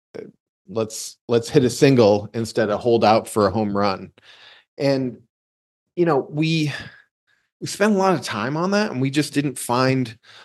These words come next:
a lot of those opportunities, even though I could see what the rates were doing. Like, some of these groups were signing up deals,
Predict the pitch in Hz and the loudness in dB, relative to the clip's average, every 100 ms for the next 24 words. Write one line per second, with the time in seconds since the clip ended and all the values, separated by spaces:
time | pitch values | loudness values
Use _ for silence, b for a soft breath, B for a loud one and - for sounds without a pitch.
0 | _ 117 120 117 123 117 120 117 113 113 | _ 0 4 4 4 2 4 4 4 0
1 | - 120 123 120 139 156 113 107 - 180 | -2 0 0 -2 2 4 2 0 4 6
2 | 202 156 147 180 196 - 160 214 202 - | 6 6 4 2 0 0 0 4 2 2
3 | 101 113 113 - 120 113 165 143 82 92 | 4 4 4 2 0 4 4 2 0 -2
4 | 101 - 151 214 208 143 - 143 190 - | -2 0 2 4 4 2 2 2 2 -2
5 | 131 123 113 B B B - 147 147 151 | 0 0 0 B B B 0 4 6 6
6 | 143 131 135 151 147 127 | 4 6 8 8 8 4